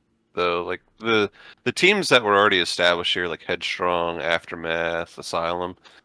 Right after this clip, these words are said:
we really didn't have the commitment level that Fracture brought to the game. And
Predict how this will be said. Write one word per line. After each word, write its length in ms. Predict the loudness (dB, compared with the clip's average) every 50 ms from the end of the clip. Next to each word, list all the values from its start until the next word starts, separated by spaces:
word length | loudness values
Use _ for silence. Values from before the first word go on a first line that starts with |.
| _ _ _ _ _ _ _ _ _ _ _ _ _ _ _
we 180 | -4 -2 -2
really 260 | 0 2 2 2 4 4
didn't 200 | 4 2 2 2
have 260 | 2 4 2 2 2
the 220 | 2 2 2 0 -2 _ _ _
commitment 640 | -8 -6 -6 -6 -2 -4 -4 -4 -4 -6 -8 -8 -4
level 280 | -4 -4 -2 -4 -4 -2
that 240 | 0 -2 -2 -2
Fracture 420 | -2 0 0 0 0 0 -2 -6 -8
brought 420 | -8 -6 -4 -2 0 0 -2 -4 -8
to 100 | -12 -10
the 80 | -8
game. 460 | -6 -4 -4 -4 -4 -6 -8 -10 -16 _ _ _ -8
And 360 | -6 -6 -6 -8 -12 -16